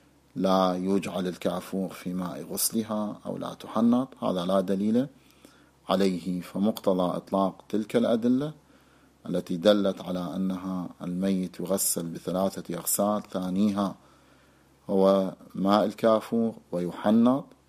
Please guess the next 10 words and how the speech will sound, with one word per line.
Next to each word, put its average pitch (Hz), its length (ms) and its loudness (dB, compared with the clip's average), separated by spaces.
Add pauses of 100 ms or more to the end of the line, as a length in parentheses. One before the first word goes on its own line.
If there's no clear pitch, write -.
(420)
أن 90 560 -2
تلك 113 280 -2
الأدلة 113 440 4
شاملة 139 800 2 (640)
للمعتدة 90 720 0
بالوفاة 95 640 0 (840)
إذا 101 500 2 (840)
ماتت 120 540 4
في 90 220 -4
حال 113 600 2